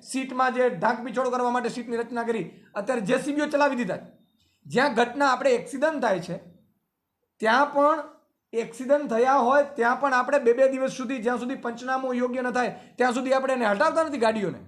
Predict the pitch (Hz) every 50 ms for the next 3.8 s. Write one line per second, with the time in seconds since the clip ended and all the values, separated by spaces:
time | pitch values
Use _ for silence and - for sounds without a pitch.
0 | - - - - _ _ - 220 277 277 214 262 269 269 339 311 311 302 - 311
1 | 302 320 320 311 - - - 339 - - 330 320 330 330 - 285 294 285 277 247
2 | 269 254 240 233 220 208 202 233 220 285 285 277 269 285 277 269 262 262 294 -
3 | - 302 240 247 240 220 208 196 214 208 175 180 165 - - -